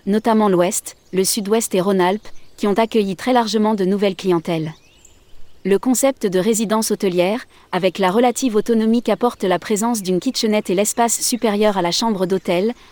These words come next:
a motivé des familles et des groupes d'amis à délaisser leur établissement habituel.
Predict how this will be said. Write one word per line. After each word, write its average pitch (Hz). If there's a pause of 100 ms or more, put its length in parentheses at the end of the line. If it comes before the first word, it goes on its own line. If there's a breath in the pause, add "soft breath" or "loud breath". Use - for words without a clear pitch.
(120 loud breath)
a 175
motivé 240
des 196
familles 208
et 190
des 175
groupes 190
d'amis 220
à 196
délaisser 214
leur 196
établissement 196
habituel. 165